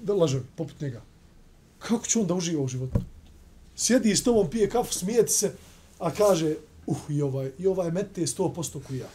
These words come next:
Znači, svaka druga mu je laž. Gdje je to smirenost, braćo?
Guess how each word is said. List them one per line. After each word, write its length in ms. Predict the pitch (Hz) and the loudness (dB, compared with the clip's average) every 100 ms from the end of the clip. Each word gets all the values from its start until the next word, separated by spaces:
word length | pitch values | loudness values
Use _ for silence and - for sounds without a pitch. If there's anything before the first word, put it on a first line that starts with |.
| - - - - - - - - - - - - - - - | -20 -20 -20 -20 -20 -20 -20 -20 -20 -18 -18 -20 -20 -20 -6
Znači, 280 | 170 170 165 | -2 0 2
svaka 360 | - 233 226 202 | 4 4 6 6
druga 280 | 233 196 | 6 4
mu 100 | 190 | 6
je 60 | 180 | 4
laž. 280 | 175 139 127 - - - - - | 4 2 -2 -14 -20 -20 -18 4
Gdje 120 | 226 | 8
je 120 | 277 | 8
to 140 | 269 226 | 8 4
smirenost, 520 | 214 247 170 143 127 | 6 6 6 2 -2
braćo? 300 | 135 127 | -4 -6